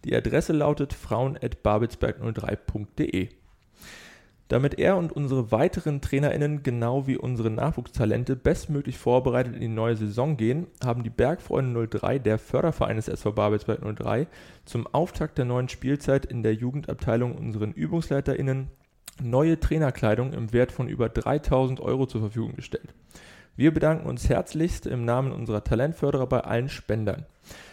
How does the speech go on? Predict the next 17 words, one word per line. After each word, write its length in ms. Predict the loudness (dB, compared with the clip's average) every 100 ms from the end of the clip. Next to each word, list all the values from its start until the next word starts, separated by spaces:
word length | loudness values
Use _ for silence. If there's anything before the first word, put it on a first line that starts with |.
| -20 _ _ 0
Wenn 180 | 2
auch 160 | 2 0
ihr 180 | 0 0
für 140 | 0
unsere 280 | -4 2 2
Jüngsten 380 | 2 0 -4 -8
aktiv 380 | -10 -6 -2 2
werden 240 | 2 4
wollt, 260 | 2 2 -2
freut 340 | -2 0 0
sich 120 | -2
der 160 | -2 -2
Vorsitzende 600 | 0 2 2 0 -2 -2
des 140 | -2
Fördervereins 640 | 2 2 2 0 -2 -4 -4
Gerhard 300 | 0 2 2
Laudenbach 640 | 2 2 2 2 2 -4